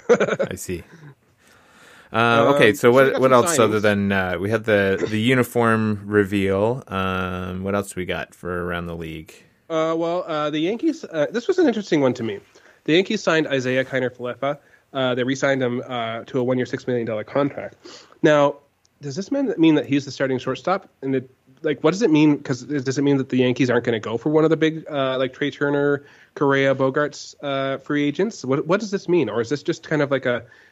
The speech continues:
Speaker 1: is he gonna be a utility infielder for them? It's, that, that was an interesting signing to me.
Speaker 2: Um, I, I can't answer that.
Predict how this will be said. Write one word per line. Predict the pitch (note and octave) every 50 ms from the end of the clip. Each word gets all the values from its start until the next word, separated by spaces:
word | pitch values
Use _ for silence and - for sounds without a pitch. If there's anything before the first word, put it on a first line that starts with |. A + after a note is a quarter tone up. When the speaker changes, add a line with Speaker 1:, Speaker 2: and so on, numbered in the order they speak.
| _ -
Speaker 1:
is | A#2+
he | C3 C3+
gonna | D3 C#3 C3+
be | C3 C3 B2+
a | A#2+
utility | A#2+ A#2+ B2 B2 - C#3 C3 B2+ B2+ B2+ B2+ B2+ B2+
infielder | B2 - B2 A2+ G#2+ G#2+ G#2
for | - - G2 F#2+
them? | F#2 F#2+ G2+
It's, | A2+ - -
that, | B2 C#3 D3+ F#2 - C#3 D3 - -
that | C3+ C#3
was | C#3+ D3 C#3
an | B2+
interesting | - C3+ B2+ - - - - C3+ A#2+ A#2+ A#2+ A#2+
signing | - - - A2+ G#2+ G#2 G2 F#2+ F#2
to | - - F#2+
me. | - F#2 G#2+ - - _ _ _ _ _ - - - - - _ _ _ _ _ _ -
Speaker 2:
Um, | A2 G#2+ G#2+ G#2+ G#2 G#2 G2+ G2+ G2+ G2 G2 G2 _ _ _ _ _ _ _ _ _ -
I, | F#2+ F#2+ F2+ - - F#2
I |
can't | F#2 - G#2+ G2 F2+
answer | F2 F2+ F2 - G2+
that. | F#2 D#2+ D#2 D#2+